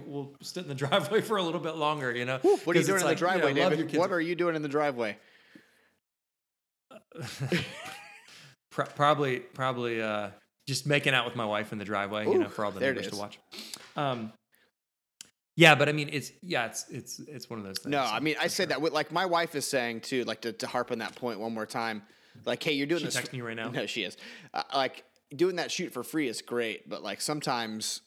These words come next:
Speaker 2: you know, like, they can't afford it. So, like, you really don't wanna put yourself in the spot to where you're like,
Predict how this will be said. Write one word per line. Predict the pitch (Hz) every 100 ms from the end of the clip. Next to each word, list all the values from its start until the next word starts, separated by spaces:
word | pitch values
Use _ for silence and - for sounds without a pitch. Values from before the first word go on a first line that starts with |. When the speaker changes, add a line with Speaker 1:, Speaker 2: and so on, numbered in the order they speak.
| _ -
Speaker 2:
you | 120
know, |
like, | 110 -
they | 127
can't | - 123 123
afford | - 139 139
it. | 143 -
So, | - 139 127
like, | 123 120
you | 135 127
really | 160 170
don't | 151
wanna | 135 127
put | 147 -
yourself | 127 - 123 120 - - _ _ _ - - - _ _ _ _ _ _ _ _
in | 147 139
the |
spot | 127 - 135 127 113
to | 127
where | 120
you're | 117
like, | 113 107 -